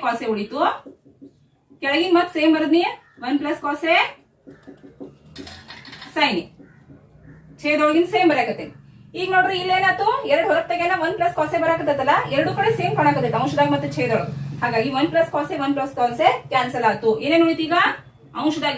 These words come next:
ಎರಡು ಉಳಿತು, ಛೇದೊಳಗ sin ಎ ಉಳಿತು. ನಾವ್ ಹೆಂಗ್ ಬರ್ಕೋಬಹುದು? ಟೂ into one by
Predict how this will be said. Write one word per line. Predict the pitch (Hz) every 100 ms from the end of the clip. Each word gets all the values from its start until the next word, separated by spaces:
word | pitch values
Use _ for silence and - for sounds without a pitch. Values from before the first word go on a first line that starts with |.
| 247
ಎರಡು | 339
ಉಳಿತು, | 302 302 370 554 622 - - - -
ಛೇದೊಳಗ | 262 262 254 240 311 - - - _ -
sin | 247 233 - 240
ಎ | 247
ಉಳಿತು. | 226 226 233 190 - - - - -
ನಾವ್ | 392 370
ಹೆಂಗ್ | 339
ಬರ್ಕೋಬಹುದು? | 339 349 339 339 339 466 - - - - - - - - - -
ಟೂ | 349 403 339
into | 302 339 381 269
one | 269 311
by | 269